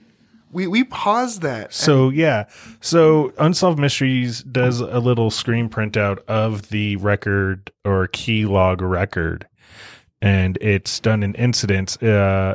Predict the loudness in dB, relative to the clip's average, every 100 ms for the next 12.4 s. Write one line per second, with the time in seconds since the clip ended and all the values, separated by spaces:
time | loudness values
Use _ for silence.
0 | -4 -4 -6 -2 -2 -2 -6 -4 -2 0
1 | 0 -4 -4 -6 -2 2 2 2 0 -2
2 | -2 0 0 0 0 0 2 2 2 2
3 | -2 -8 _ _ _ -4 -2 2 2 2
4 | 2 2 0 0 0 0 -2 -2 -2 -4
5 | -10 _ -20 -20 -20 _ 0 0 2 2
6 | 2 0 -2 -2 0 0 2 0 0 -4
7 | -2 -4 -4 -2 0 0 -2 -4 -4 -6
8 | -18 -18 -18 -20 -20 _ _ -2 0 -2
9 | -2 -4 -4 2 2 0 -8 -20 _ _
10 | _ -20 -20 _ -4 -2 2 2 2 2
11 | 2 0 -6 -2 -4 -2 -4 -4 -2 2
12 | 2 0 -6 -10